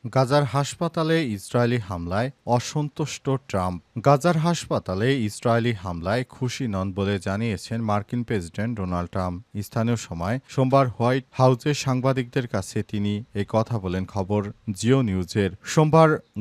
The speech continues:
গাজার নাসের হাসপাতালে ইসরায়েলের বোমা হামলার বিষয়ে ট্রাম্পের প্রতিক্রিয়া জানতে চান সাংবাদিকরা। প্রশ্নের জবাবে ট্রাম্প বলেন, "আমি এতে খুশি নই, আমি এটি দেখতে চাই না। সেই সঙ্গে আমাদের এই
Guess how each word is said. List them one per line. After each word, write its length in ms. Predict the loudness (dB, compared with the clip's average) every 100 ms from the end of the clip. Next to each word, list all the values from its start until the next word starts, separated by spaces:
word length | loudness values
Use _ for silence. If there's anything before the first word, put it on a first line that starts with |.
| 6
গাজার 340 | 6 8 4
নাসের 460 | 4 2 2 2 2
হাসপাতালে 960 | 2 -2 -2 -2 -4 -2 -2 2 2
ইসরায়েলের 640 | 0 -4 0 2 4 2 0
বোমা 420 | -4 0 2 2
হামলার 520 | 0 -2 2 4 2 -4
বিষয়ে 420 | -4 -4 -2 -4 -2
ট্রাম্পের 500 | 0 -2 2 0 0 _
প্রতিক্রিয়া 560 | 4 4 2 0 0 2
জানতে 360 | 0 -2 -4
চান 260 | -8 -4 -6
সাংবাদিকরা। 840 | -6 -6 -4 -4 -4 -2 -2 -2 -4 -4
প্রশ্নের 380 | -2 -2 -4
জবাবে 400 | -2 -2 0 -2
ট্রাম্প 400 | -2 0 0 0 -6 -2
বলেন, 300 | 0 0 2
"আমি 300 | 2 0 -2 -4
এতে 260 | -6 -2 -4
খুশি 460 | -2 -4 -4 -4
নই, 280 | -2 -2 -4 -8
আমি 320 | -4 0 0 -2 -4
এটি 240 | -2 -2 0
দেখতে 400 | 0 0 -2 -4
চাই 260 | -2 -4
না। 220 | -2 -4
সেই 220 | -4 -4 -4
সঙ্গে 520 | -4 -6 -4 -2 0
আমাদের 480 | 0 0 2 0 0
এই 300 | -2 -2